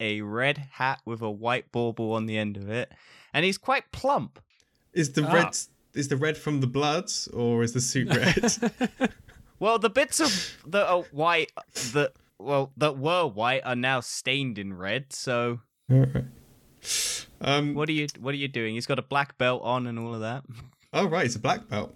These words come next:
Speaker 2: Hmm.
Speaker 1: Well, like
Speaker 3: He knows
Speaker 1: an actual
Speaker 3: karate.
Speaker 1: belt, not
Speaker 2: <laughs> It's karate.
Speaker 1: Well, I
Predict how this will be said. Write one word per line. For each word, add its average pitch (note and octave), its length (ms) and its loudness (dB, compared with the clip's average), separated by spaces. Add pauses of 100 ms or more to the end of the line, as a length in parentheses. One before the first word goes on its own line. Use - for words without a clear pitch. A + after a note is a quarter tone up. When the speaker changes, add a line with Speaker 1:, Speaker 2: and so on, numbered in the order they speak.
(100)
Speaker 2:
Hmm. A3+ 240 -4 (640)
Speaker 1:
Well, C3 260 4
like A2 160 2
Speaker 3:
He D#3+ 80 4
knows G#2 80 2
Speaker 1:
an G2+ 80 4
actual G3+ 240 0
Speaker 3:
karate. F2+ 80 -12
Speaker 1:
belt, F#2 300 0
not G#2 320 0
Speaker 2:
<laughs> - 60 -16
It's G#3+ 400 -2
karate. B3+ 960 0
Speaker 1:
Well, F4+ 100 4
I E3+ 100 6